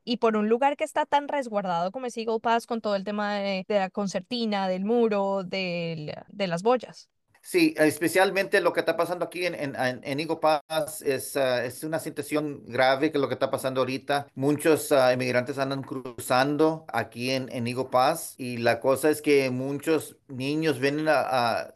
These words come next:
Speaker 2: sin mamás, sin papás. Ya han visto muchos, ah, en un grupo que pasó el domingo pasado, que un grupo de doscientos once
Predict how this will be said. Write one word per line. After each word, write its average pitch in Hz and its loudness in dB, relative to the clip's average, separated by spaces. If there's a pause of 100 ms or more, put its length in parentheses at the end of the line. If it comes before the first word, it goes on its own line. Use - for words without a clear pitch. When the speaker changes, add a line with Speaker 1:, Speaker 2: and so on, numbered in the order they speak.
Speaker 2:
sin 123 -6
mamás, 131 2
sin 120 -4
papás. 131 2
Ya 127 4
han 147 2
visto 147 -2
muchos, 143 -4
ah, 117 4
en 147 2
un 160 0
grupo 156 4
que 131 -4
pasó 135 0
el 131 2
domingo 139 -2
pasado, 131 0
que 127 -2
un 143 -2
grupo 143 -4
de 143 -2
doscientos 127 -6
once 156 -2